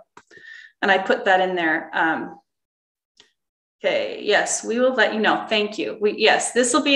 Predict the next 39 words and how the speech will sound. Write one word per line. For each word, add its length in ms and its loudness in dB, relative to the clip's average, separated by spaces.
able, 200 -2
you'll 160 0
be 120 -2
able 160 0
to 120 -8
watch 360 0
this 160 -8
again. 480 -2
In 140 -6
fact, 220 2
because 440 0
you're 200 -2
registered, 720 0
um, 340 0
you 180 0
will 220 -2
receive 540 -6
the 280 -10
email 540 -4
that 120 -4
has 320 2
it 80 -4
on. 240 -4
I'll 160 4
put 140 0
it 100 -2
on 380 -2
YouTube 600 -4
for 340 2
a 140 -6
couple 340 -4
weeks 380 -8
or 80 -8
so, 420 0
maybe 240 -4
three, 460 -4
I 80 -2
don't 160 -2
know, 180 -4